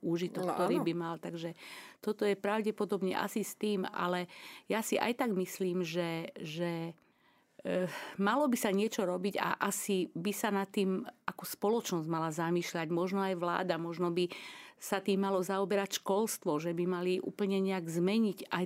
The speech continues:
Speaker 1: tie učebné osnovy, aj v tomto smere, vychovávať ich k úcte, v prvom rade
Speaker 2: Áno.
Speaker 1: úcte k tým starším,
Speaker 2: Áno.
Speaker 1: lebo pokiaľ nebudú mať vštepenú úctu k starším,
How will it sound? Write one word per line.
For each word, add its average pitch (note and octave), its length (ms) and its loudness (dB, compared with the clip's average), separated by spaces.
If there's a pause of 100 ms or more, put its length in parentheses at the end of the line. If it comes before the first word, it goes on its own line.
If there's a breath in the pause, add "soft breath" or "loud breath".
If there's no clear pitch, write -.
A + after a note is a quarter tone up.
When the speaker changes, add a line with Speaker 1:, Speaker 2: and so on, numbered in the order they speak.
Speaker 1:
tie G3 120 6
učebné F#3+ 440 0
osnovy, F#3 560 -2 (160)
aj G#3+ 320 2
v - 160 -10
tomto F3 320 2
smere, E3+ 480 0 (340 loud breath)
vychovávať F3+ 840 2
ich F#3+ 320 0 (540)
k - 160 -6
úcte, C#4 480 2
v - 160 -12
prvom G#3+ 320 0
rade F#3+ 240 0
Speaker 2:
Áno. F#3 240 4
Speaker 1:
úcte A3 400 2
k F#3 160 -2
tým F3 240 2
starším, F3+ 640 2
Speaker 2:
Áno. - 320 -10
Speaker 1:
lebo G3 240 4
pokiaľ G#3 480 2
nebudú G#3 480 6
mať F3 160 0
vštepenú A3+ 560 2
úctu G3+ 480 0
k F#3+ 160 -2
starším, F3+ 600 0